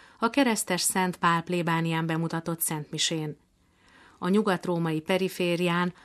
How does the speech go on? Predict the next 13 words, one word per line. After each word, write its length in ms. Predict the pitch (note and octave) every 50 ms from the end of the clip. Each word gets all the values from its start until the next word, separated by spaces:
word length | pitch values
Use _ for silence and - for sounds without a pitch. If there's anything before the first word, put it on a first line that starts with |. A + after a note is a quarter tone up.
| - - -
a 100 | G3+ F#3+
hetvenes, 560 | A3 B3 A#3+ A#3+ G#3 G3+ F#3+ F#3+ F3+ - -
nyolcvanas 560 | G#3+ G#3 G#3 G3+ - - F3 E3+ D#3+ D#3 -
években 480 | F#3 F#3 F3+ E3+ F3 E3 D#3+ E3 D#3+ E3+
épült 460 | F3 F3 E3+ - F3 E3+ E3 E3 - -
az 160 | F3+ E3 -
egy 200 | F#3+ G#3+ G#3 -
kilométer 680 | - - F3+ E3+ E3 E3 E3 D#3+ D#3 - E3 D#3 - -
hosszú, 380 | F3+ F3+ - - - F#3 F3+
négy 280 | F3+ G3 G#3+ A3 G3+ F3+
emelet 400 | E3+ E3+ E3+ E3 D#3+ D#3+ D#3 -
magas 360 | E3 D#3+ D#3+ E3+ E3 - -
lakóház. 720 | F3 E3 D#3+ - - D#3 D#3 C#3+ E3+ D#3+ D3+ D#3 D#3 -